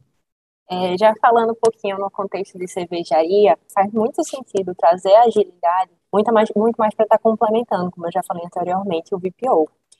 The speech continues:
Então, é muito tra-, trazendo a ideia de tá respondendo às mudanças que tão acontecendo naquele meio, é trazer, por exemplo, a interação entre pessoas, entre cervejarias, colaboração, compartilhamento de melhores práticas. Eu acho que é essa,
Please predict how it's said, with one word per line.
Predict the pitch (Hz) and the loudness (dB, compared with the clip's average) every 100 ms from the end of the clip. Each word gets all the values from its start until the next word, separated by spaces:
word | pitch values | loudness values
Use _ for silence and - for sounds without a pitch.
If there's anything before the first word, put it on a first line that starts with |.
| _ _ | _ _
Então, | 175 175 196 190 | -8 2 6 6
é | 185 | 6
muito | 208 220 | 2 0
tra-, | 294 262 | 0 4
trazendo | 254 254 233 214 | 4 4 2 4
a | 202 | 4
ideia | 208 202 214 214 | 6 6 8 6
de | 214 | 0
tá | - 233 277 | 0 2 2
respondendo | 254 233 - 220 220 214 | -2 -8 -6 -4 -2 0
às | 208 | 0
mudanças | 196 196 202 226 226 | -2 -6 -2 -2 -2
que | - | -6
tão | - 196 | -4 -4
acontecendo | 196 202 - 196 190 | -4 -10 -8 -8 -10
naquele | 180 - 170 | -10 -10 -8
meio, | 170 185 190 190 - - | -2 2 2 0 -6 -4
é | - 208 | 2 4
trazer, | 214 214 226 | 6 6 4
por | 233 | 4
exemplo, | 220 220 208 - _ - | 2 0 -4 -10 _ 0
a | 220 277 | 0 0
interação | - 240 233 233 233 226 | 2 4 4 0 -4 -2
entre | 220 226 | -2 -6
pessoas, | - 208 - 254 240 226 | -4 -2 0 4 6 6
entre | 220 214 | 4 0
cervejarias, | - 202 202 196 180 208 214 202 | -4 -2 0 2 2 2 2 2
colaboração, | - 220 214 220 214 214 - 202 202 208 - | 4 4 4 4 2 0 -6 -6 -4 -6 -4
compartilhamento | - 254 233 233 214 214 | -2 0 0 2 2 2
de | - | -2
melhores | 202 202 190 - | 0 0 -2 -4
práticas. | - 185 185 - 196 - _ _ - | 0 2 2 -2 -8 -10 _ _ 4
Eu | 220 | 4
acho | 226 | 4
que | - | 2
é | 226 247 | 2 4
essa, | 294 294 294 | 0 0 -2